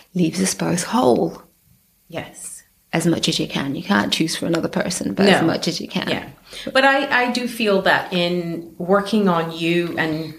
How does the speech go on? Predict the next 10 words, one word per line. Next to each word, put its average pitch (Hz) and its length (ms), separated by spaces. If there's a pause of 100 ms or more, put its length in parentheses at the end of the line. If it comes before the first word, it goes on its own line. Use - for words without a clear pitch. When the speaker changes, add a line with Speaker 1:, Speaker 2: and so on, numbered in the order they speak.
Speaker 2:
working 185 460
on 160 260
the 156 80
wholeness 170 560
within 165 320
you, 170 360
that 147 360
it 175 180
is, 139 580 (440)
um, 165 640